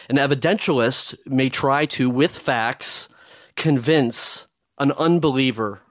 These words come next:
of truth. But again, this is where the spiritual warfare is waging. Satan has blinded the eyes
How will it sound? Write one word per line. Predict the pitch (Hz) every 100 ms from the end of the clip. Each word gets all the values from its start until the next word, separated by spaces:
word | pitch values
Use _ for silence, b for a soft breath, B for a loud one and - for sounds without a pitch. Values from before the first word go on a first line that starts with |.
| _
of | 98 113
truth. | - 131 104 - - B B B B B B
But | 147
again, | 135 190 175
this | 120 147
is | 180 156
where | 147
the | 156
spiritual | - 147 143 143 123
warfare | 135 135 131
is | 120
waging. | 131 151 143 113 117 -
Satan | - 170 175
has | 151 131
blinded | 131 127 139 180 214 220
the | 190 202
eyes | 151 165 170 135 - -